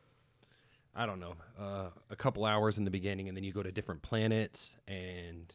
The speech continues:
do different missions, and you can fly back and forth, do little side quests. What's great about it is the side quests actually feel like real missions. There's a boss,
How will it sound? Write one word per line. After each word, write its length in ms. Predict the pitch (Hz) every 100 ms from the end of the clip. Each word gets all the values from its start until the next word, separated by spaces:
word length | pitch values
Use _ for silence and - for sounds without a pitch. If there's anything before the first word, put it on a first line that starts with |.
| -
do 100 | 101
different 280 | 101 98 95
missions, 300 | 98 101 92
and 80 | 95
you 60 | 87
can 100 | 101
fly 240 | 113 101
back 240 | 98 95
and 120 | 92 -
forth, 360 | 98 98 -
do 180 | 98 92
little 180 | 87 85
side 320 | - 87 85
quests. 580 | - 87 87 - - - _ _ - - - _
What's 180 | 90 95
great 240 | 113 120 110
about 240 | 107 98
it 160 | 95 -
is 220 | 90 -
the 80 | 82
side 320 | - 120 117
quests 480 | - 92 - - -
actually 360 | 104 104 - 92
feel 260 | - 107 90
like 260 | 85 - _ _ 87
real 240 | 101 90
missions. 420 | 92 87 78 78
There's 160 | 80 82
a 60 |
boss, 580 | 78 110 95 90 87 -